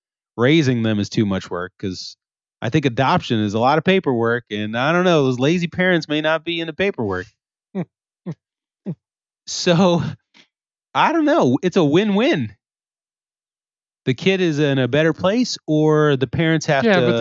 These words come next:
Speaker 2: the kid's growing up knowing his parents didn't like him or didn't want him.
Speaker 1: And then when
Speaker 2: And
Speaker 1: he or
Speaker 2: according to
Speaker 1: sh-
Speaker 2: you, that means
Speaker 1: But
Speaker 2: they're gonna commit su-, suicide.
Speaker 1: No,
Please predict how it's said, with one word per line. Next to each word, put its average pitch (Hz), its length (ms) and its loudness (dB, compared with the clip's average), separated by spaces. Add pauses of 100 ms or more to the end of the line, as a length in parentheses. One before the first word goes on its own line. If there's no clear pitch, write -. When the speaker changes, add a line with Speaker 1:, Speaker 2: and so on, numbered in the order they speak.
Speaker 2:
the 113 40 -2
kid's 170 280 -2
growing 156 300 -2
up 147 200 -6
knowing 147 240 -2
his 131 120 -6
parents - 560 -4 (240)
didn't 156 280 -4
like 165 260 -4
him 165 160 -2 (340)
or 143 100 -4
didn't 156 280 -2
want 180 240 0
him. 220 140 -4 (380)
Speaker 1:
And 151 200 2
then 170 320 2
when 147 140 2
Speaker 2:
And 135 80 -4
Speaker 1:
he 185 320 0
or 165 140 0
Speaker 2:
according 185 280 2
to 165 60 -2
Speaker 1:
sh- 151 80 -4
Speaker 2:
you, 226 240 0
that 156 160 -4
means 156 440 -10 (380)
Speaker 1:
But 143 100 2
Speaker 2:
they're 156 80 0
gonna 170 160 0
commit 175 240 -4
su-, - 160 -8
suicide. - 640 0
Speaker 1:
No, 147 640 2